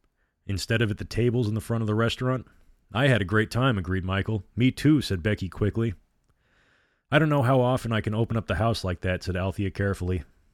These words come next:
"I know just what you mean," said Kimmy Joe, although, although that seemed unlikely.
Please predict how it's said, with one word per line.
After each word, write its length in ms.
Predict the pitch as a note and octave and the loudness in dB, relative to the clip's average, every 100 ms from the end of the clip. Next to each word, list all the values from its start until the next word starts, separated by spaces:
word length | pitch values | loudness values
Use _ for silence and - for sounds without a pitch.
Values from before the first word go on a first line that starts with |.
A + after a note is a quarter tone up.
| - | -8
"I 260 | G#2+ C#3 C#3+ | -2 2 2
know 260 | C3+ B2 B2 | 2 2 2
just 300 | G#2+ B2 - | 0 0 0
what 120 | G#2 | -2
you 120 | G#2+ | 0
mean," 300 | G2+ G2 F2 | -2 -2 -4
said 220 | - F2+ | -6 -8
Kimmy 240 | - G#2 F#2+ | -4 -4 -2
Joe, 300 | F2 F2+ F#2+ | -2 0 0
although, 380 | F2+ F#2 G2+ G#2 | 0 0 -2 -2
although 340 | G2+ F#2+ A2 | -2 2 2
that 200 | G#2 A2 | 4 2
seemed 260 | - G2+ F#2+ | 0 -4 -2
unlikely. 540 | F#2 F#2 F#2+ F#2+ G#2 | -2 -2 -2 -2 -2